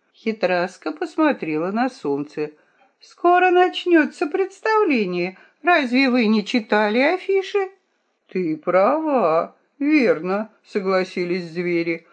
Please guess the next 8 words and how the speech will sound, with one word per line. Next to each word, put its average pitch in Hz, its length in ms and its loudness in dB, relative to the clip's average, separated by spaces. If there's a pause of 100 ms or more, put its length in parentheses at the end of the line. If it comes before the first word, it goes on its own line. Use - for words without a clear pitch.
(240)
«А 349 200 2
может 202 460 2
быть, 196 240 -4
стоит 370 600 0
хоть - 280 -6
одним 311 400 2
глазком 311 560 0
взглянуть, 233 680 0